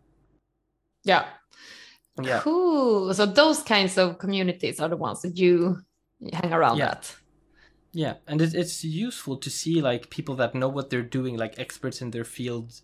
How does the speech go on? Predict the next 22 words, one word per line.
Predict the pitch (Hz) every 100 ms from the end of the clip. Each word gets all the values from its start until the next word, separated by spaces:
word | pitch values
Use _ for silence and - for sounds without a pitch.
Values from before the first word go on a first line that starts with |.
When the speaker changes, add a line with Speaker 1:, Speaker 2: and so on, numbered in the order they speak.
| _
Speaker 2:
see, | - - 147
like, | 135 127 -
see | - 160
them | 139
do | 127 123
their | 107
stuff. | - 139 -
Speaker 1:
Mm. | 214 196 165 - -
Speaker 2:
Like, | 135 135
you | 147 143 165
see | 160 180 175
a | 160
person | 160 160 160 139 127
just | 127 -
reverse | 127 135 135 131
engineering | 131 131 127 127 117
how, | 113 117 117 113 117 - _ _ _ _ -
how | 127
to, | 131 127
like, | 117 123
break | 127 131 127
Twitter, | - 117 -